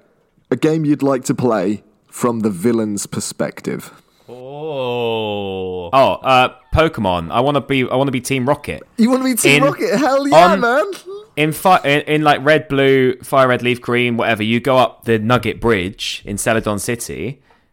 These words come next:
Speaker 3: uh, Cerulean, sorry, Cerulean City, and the end, you get, you asked, "Do you want to become part of Team Rocket?" And you don't get an option. It just sa-, it just assumes that you say no. I wanna, I want the perspective of you get to say yes, and then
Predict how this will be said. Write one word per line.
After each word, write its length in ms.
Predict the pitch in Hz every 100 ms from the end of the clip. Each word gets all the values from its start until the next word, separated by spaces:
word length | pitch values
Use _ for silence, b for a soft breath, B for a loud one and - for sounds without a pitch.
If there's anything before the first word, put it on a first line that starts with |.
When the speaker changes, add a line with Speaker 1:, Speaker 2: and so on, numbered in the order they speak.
| _ -
Speaker 3:
uh, 140 | 107
Cerulean, 460 | - 123 120 98 87
sorry, 280 | 87 87 101
Cerulean 340 | - 113 107
City, 360 | 101 95 90 95
and 300 | 113 110 113
the 240 | 107 131 156
end, 260 | 135 98
you 80 | 110
get, 200 | 139 -
you 140 | 131 127
asked, 420 | 139 98 - -
"Do 80 | 131
you 80 |
want 140 | 131 120
to 60 |
become 400 | - - 135 104
part 220 | 90 120 98
of 60 |
Team 220 | - 120 127
Rocket?" 340 | 135 87 71
And 120 | 107 110
you 80 |
don't 200 | 113 -
get 140 | 127 104
an 60 |
option. 440 | 127 - - 78 - _ _ -
It 80 | 117
just 180 | 127 -
sa-, 140 | 127 -
it 80 | 113
just 220 | 131 123
assumes 480 | 123 139 131 120 110
that 60 |
you 80 | 104
say 220 | - 107
no. 300 | 120 107 67 - _ _ _
I 100 | 127
wanna, 320 | 147 147 127 -
I 100 | 127
want 260 | 135 101 _ -
the 100 | 131
perspective 540 | 123 - - - 110
of 220 | 110 104 -
you 160 | 117
get 140 | 113 -
to 60 |
say 140 | - 107
yes, 440 | 131 90 - - _ _ _ _ _ _ _ -
and 100 | 117
then 280 | 110 107 98